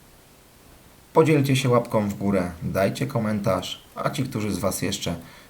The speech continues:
nie obserwują mojego kanału, to oczywiście poproszę o subskrypcję i dzwoneczek. W tej chwili z Wami się żegnam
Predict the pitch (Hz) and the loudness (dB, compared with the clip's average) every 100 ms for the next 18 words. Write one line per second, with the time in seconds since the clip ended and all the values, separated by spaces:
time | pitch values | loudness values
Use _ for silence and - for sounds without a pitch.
0 | - 85 98 127 127 120 110 110 101 95 | -8 -2 2 2 2 -2 0 0 0 0
1 | 90 127 98 90 87 82 - - - - | -2 -2 -2 -2 -2 -2 -6 -10 -20 -4
2 | - 131 104 87 87 - - - - - | 0 0 0 -4 -4 -6 -8 -8 -12 -20
3 | - - - 123 - 90 - - - - | -20 -6 0 2 2 0 -2 -6 -6 -2
4 | 160 - - 123 127 98 95 - - - | -2 -2 0 -2 -2 -4 -6 -8 -20 -20
5 | - 135 143 170 160 143 135 123 - - | -4 0 2 2 2 2 0 -2 -6 -18
6 | - - - - - 135 - 113 101 95 | -20 -20 -20 -6 -2 -2 -2 -2 0 -2
7 | 85 - 82 110 98 92 85 | -2 -4 -2 0 0 0 -4